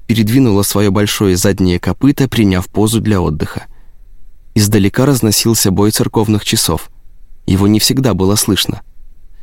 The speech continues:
Звук зависел от ветра, а его порывы подвластны только Богу. По крайней мере, так говорила мама Мирка.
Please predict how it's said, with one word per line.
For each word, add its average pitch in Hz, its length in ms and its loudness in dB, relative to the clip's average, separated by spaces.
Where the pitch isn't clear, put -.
Звук 135 340 2
зависел 123 440 2
от 123 160 -2
ветра, - 340 -2
а 87 100 0
его 92 220 2
порывы 101 420 0
подвластны 98 560 0
только 95 320 0
Богу. - 400 -4
По 131 80 2
крайней 131 380 4
мере, 135 260 4
так 113 220 -2
говорила 120 480 2
мама 113 280 2
Мирка. 92 440 0